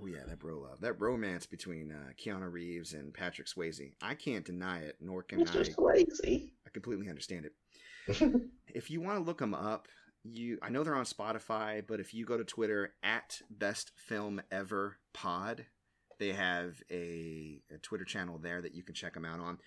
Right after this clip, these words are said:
Speaker 1: They're really responsive to fans. They actually shouted me out for reaching out to them, uh, about their episode on The Crow, which I really like. That's a good movie.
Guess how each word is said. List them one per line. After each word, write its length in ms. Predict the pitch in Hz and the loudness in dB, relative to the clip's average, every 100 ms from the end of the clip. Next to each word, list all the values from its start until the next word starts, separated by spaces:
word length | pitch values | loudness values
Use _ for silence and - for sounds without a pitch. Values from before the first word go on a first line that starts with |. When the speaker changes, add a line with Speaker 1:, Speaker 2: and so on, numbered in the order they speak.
| - _ | -20 _
Speaker 1:
They're 140 | 143 | 6
really 240 | 139 143 170 | 8 6 4
responsive 560 | 175 - 120 123 131 | 2 0 -2 0 -2
to 80 | 95 | -2
fans. 400 | 90 92 98 113 | -2 -2 0 0
They 120 | 110 107 | 2 4
actually 320 | 110 - 113 | 2 0 0
shouted 420 | - 110 101 101 | 2 2 2 0
me 180 | 95 92 | -2 -2
out 340 | 87 90 95 - | -4 -6 -8 -8
for 120 | 95 | -6
reaching 320 | 95 - 90 | -2 -4 -4
out 180 | 85 85 | -6 -8
to 80 | - | -6
them, 460 | 90 87 85 82 101 - | -6 -4 -6 -8 -12 -14
uh, 200 | 76 69 | -12 -10
about 540 | 78 85 80 78 - 78 | -8 -4 -4 -2 -4 -4
their 300 | 87 85 76 | -4 -2 -4
episode 320 | 87 92 104 | -6 -4 -4
on 120 | 78 76 | -4 -8
The 80 | |
Crow, 420 | - 110 92 67 - _ - | -6 -2 -2 -4 -12 _ -6
which 160 | - | 0
I 60 | 87 | 0
really 240 | 87 85 | 0 -2
like. 320 | 85 73 73 - | -4 -4 -8 -10
That's 160 | 78 | -10
a 40 | 82 | -8
good 160 | 78 | -8
movie. 280 | 80 76 | -8 -8